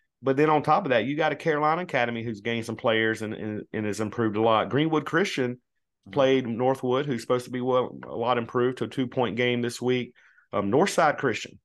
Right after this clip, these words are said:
Speaker 1: put a lot, a lot
Speaker 2: Northside,
Speaker 1: of
Speaker 2: yeah.
Speaker 1: points in a big win. So, um, you know, you got Orangeburg Prep. You got Don Shelley back at Orangeburg Prep. Um,
Speaker 2: Yep.
Speaker 1: Thomas Sumter's improved. Spartanburg Christians, you know, I hadn't heard from up there. They play Whitmire, good public school,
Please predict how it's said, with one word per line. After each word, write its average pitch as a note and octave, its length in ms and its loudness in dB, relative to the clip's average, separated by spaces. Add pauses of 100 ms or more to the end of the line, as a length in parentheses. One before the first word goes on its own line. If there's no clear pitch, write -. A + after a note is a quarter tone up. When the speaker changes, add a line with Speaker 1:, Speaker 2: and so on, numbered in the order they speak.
(240)
Speaker 1:
put B2+ 100 -4
a B2 60 2
lot, A#2+ 140 6
a - 20 0
lot A2+ 80 0
Speaker 2:
Northside, A2+ 140 0
Speaker 1:
of G2+ 60 -6
Speaker 2:
yeah. G#2 140 -4
Speaker 1:
points - 380 -6
in A#2 160 -6
a A2 40 -4
big A#2+ 200 0
win. A#2+ 400 0 (380)
So, A#2+ 380 0
um, G#2+ 120 0
you A#2+ 80 0
know, B2+ 80 2
you B2+ 60 0
got B2 160 0
Orangeburg C3 380 0
Prep. F3 280 -2
You A#2 100 -6
got A#2+ 200 2
Don B2+ 200 0
Shelley C3+ 280 -2
back C3+ 240 0
at B2+ 60 -4
Orangeburg C3 460 -4
Prep. E3+ 300 2 (420)
Um, G#2+ 140 -2
Speaker 2:
Yep. G#2 120 -6
Speaker 1:
Thomas A#2+ 300 -6
Sumter's D3 380 -2
improved. A#2 640 0
Spartanburg B2 520 0
Christians, D#3+ 580 -4
you A2 80 -6
know, A#2+ 640 -2
I G2+ 80 -6
hadn't A#2+ 220 -4
heard C3+ 200 4
from C3 180 -2
up G2+ 120 0
there. B2 160 2
They A#2+ 100 0
play B2+ 200 -2
Whitmire, B2+ 460 0
good B2 160 -4
public B2 280 -2
school, B2 320 -2